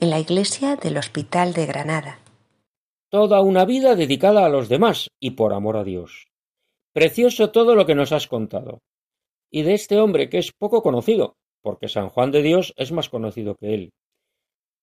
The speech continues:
Speaker 2: La verdad es que esos siglos fueron siglos con unos personajes impresionantes, con una grandeza que se reflejaba en esas vidas admirables. Y volviendo a nuestro hospital,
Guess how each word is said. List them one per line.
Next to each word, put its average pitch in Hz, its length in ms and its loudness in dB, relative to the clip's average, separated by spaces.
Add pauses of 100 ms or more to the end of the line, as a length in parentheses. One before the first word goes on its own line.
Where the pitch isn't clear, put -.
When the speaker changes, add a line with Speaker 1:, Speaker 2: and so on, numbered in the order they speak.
Speaker 2:
La 170 120 -4
verdad 269 280 -4
es - 140 -6
que 185 200 -2
esos 208 300 -6
siglos 196 320 0
fueron 170 300 -2
siglos 180 440 -2
con 147 200 -4
unos 202 240 -4
personajes 147 760 -6
impresionantes, 120 1500 -4 (440)
con 185 160 -2
una 277 220 2
grandeza 147 800 2
que 156 120 -6
se 135 140 -6
reflejaba 127 640 -2
en 127 140 -4
esas 143 300 -6
vidas 147 480 -2
admirables. 101 920 -6 (880)
Y 151 220 0
volviendo 151 400 2
a 190 60 0
nuestro 185 280 -2
hospital, 190 520 -2